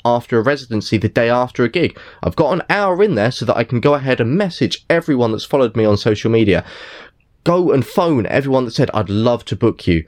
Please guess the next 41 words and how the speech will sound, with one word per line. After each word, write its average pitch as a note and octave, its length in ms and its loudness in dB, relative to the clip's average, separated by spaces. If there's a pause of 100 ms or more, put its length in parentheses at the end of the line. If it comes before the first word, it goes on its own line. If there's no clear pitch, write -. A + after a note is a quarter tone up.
for - 160 0
my F#2+ 140 2
company's G2 560 0
do. F2+ 240 2
I'd E2 120 -2
love A2 280 2
to - 80 -2
book - 240 0
you G2+ 40 2
for - 140 -2
my G#2 80 4
wedding." G2+ 340 2 (220)
I've A#2 140 0
now E3 240 4
got E3 180 0
that B2 180 0
time D#3 280 0
there, G#2 160 2
so B2 180 0
I'm B2+ 160 2
not C#3+ 160 0
gonna C#3 180 0
be, C3 140 2
like, A2+ 240 0
a A#2 60 4
week, A2 420 0
two B2 180 2
weeks G#2+ 200 2
down G#2+ 160 0
the G#2+ 40 2
line G#2+ 140 0
saying, A#2 180 -4
"Hey, C3+ 240 2
so C#3 160 0
I C3 60 2
didn't B2+ 140 2
get A2 100 0
back, A#2 240 0
I A#2 40 2
was G#2+ 140 2
busy." G#2+ 400 0